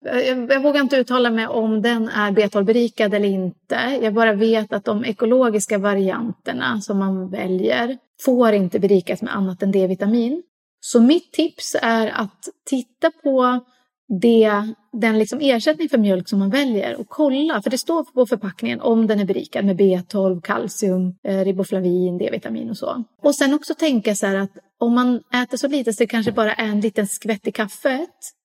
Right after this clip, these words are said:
Det vill säga, det är inte så att du står och lagar pannkaka eller dricker flera deciliter eller tar, eh, någon, någon variant, alltså någon gurt, alltså någon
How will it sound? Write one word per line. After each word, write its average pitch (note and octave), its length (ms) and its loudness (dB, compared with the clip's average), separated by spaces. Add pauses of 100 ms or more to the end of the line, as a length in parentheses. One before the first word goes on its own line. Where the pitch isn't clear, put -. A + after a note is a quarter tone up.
(560)
Det G#3+ 100 4
vill G3+ 120 0
säga, F#3+ 300 2
det G3 80 0
är G3+ 40 2
inte G#3 160 0
så G#3 80 0
att F#3+ 180 -4
du F#3 360 0
står F#3+ 240 -2
och F#3 60 2
lagar F3+ 220 -2
pannkaka F#3+ 680 -4
eller E3+ 140 -2
dricker F#3+ 960 0
flera F#3 260 0
deciliter G3+ 800 0
eller F#3 460 0 (600)
tar, G3 320 2
eh, F3+ 220 0 (360)
någon, F#3 480 -2
någon F#3 260 -2
variant, F3+ 840 -2
alltså G3 260 -6
någon F#3 220 -2
gurt, - 480 -4
alltså F3 180 -8
någon E3+ 360 -6